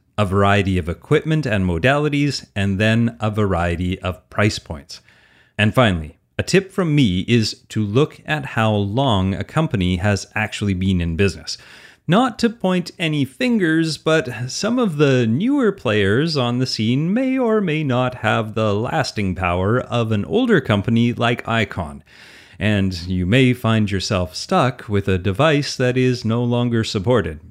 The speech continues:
So, just something to keep in mind. All right. Thanks for listening, everybody. And thanks again to Colleen Logan and George Hincapie for joining me on this episode. It's great to hear from real pros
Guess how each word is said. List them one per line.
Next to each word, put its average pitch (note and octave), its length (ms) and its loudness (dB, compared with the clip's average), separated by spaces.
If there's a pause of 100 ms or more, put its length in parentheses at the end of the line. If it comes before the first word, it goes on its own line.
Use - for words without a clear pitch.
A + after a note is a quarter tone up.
(140)
So, C3 340 2 (300)
just - 360 -2
something F#2 440 -2
to E2+ 260 -6 (160)
keep F#2 220 -4
in E2 120 -6
mind. D2+ 340 -12 (1600)
All G#2+ 140 2
right. E2+ 280 -4 (140)
Thanks D#3 220 2
for C#3 100 2
listening, B2 300 4
everybody. G#2+ 400 4
And G2 180 0
thanks A2+ 300 0
again G#2 460 0
to G2 320 -2
Colleen A#2+ 520 2
Logan G2 460 2
and F2 320 -2
George G2+ 420 0
Hincapie F2 640 -4 (240)
for G2 200 4
joining G2+ 420 2
me G2+ 200 4
on F2+ 280 0
this F2 240 -2
episode. D#2+ 580 -8 (240)
It's F#2+ 180 -4
great G#2 260 2
to A2 80 0
hear G2 180 4
from F#2 340 0
real G2 420 2
pros F2 540 -2